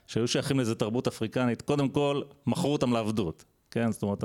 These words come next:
שאנשים חושבים שלבנים ירדו לאפריקה וחטפו ילדים, אבל זה לא, כנראה לא מה שקרה, אלא, אה, השבטים האפריקנים, הם, אתה יודע, נלחמו עם שבטים אפריקנים אחרים, ותפסו להם עבדים ומכרו אותם. אה, שזה היה מקובל בכל העולם, אה,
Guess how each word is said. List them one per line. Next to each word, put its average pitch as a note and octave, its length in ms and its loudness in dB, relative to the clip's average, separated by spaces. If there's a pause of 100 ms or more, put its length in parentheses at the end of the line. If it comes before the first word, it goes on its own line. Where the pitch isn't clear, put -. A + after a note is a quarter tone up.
שאנשים G#2+ 360 0
חושבים B2 320 2
שלבנים A2 500 2
ירדו A2 160 2
לאפריקה A2 320 0
וחטפו B2+ 420 0
ילדים, A#2 320 2
אבל A2+ 160 2
זה A2+ 160 2
לא, D3+ 360 4
כנראה B2 280 4
לא C#3 120 4
מה B2+ 80 2
שקרה, A#2 360 0 (680)
אלא, D3 160 2 (1120)
אה, C#3+ 440 2
השבטים D#3+ 440 2
האפריקנים, A3+ 600 0
הם, C4 180 2 (240)
אתה - 80 -2
יודע, G4+ 140 0
נלחמו G3+ 380 2
עם F#3+ 60 4
שבטים D#3 240 2
אפריקנים C3+ 400 2
אחרים, F#2 640 0 (240)
ותפסו D#3+ 960 0
להם C3 180 2
עבדים G#2+ 340 2
ומכרו F#3+ 320 0
אותם. A3+ 200 0 (960)
אה, A#2 40 -2 (240)
שזה A2 260 0
היה C3+ 80 2
מקובל C3+ 380 2
בכל B2 300 2
העולם, A2+ 380 2
אה, G#2+ 60 2